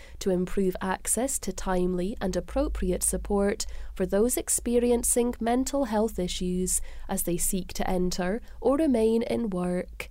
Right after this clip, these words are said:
This includes building upon the work of N H S Health Scotland and wider health colleagues with employers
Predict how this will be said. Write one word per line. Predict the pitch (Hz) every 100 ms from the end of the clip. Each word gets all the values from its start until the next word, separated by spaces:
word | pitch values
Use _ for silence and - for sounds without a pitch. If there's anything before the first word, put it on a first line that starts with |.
| - - -
This | 196 -
includes | 180 180 - 190 190 262 -
building | - 190 196 254
upon | 330 - 185 185
the | 180
work | 175 185 240 -
of | 190 -
N | 247 294
H | 254 - 190
S | 180 -
Health | - 190 180 180
Scotland | - - 175 - - 180 180 220 - - -
and | 190 185
wider | 180 185 196 226 302
health | 226 185 180 -
colleagues | - 180 180 233 - -
with | 185
employers | 180 180 214 208 208 208 208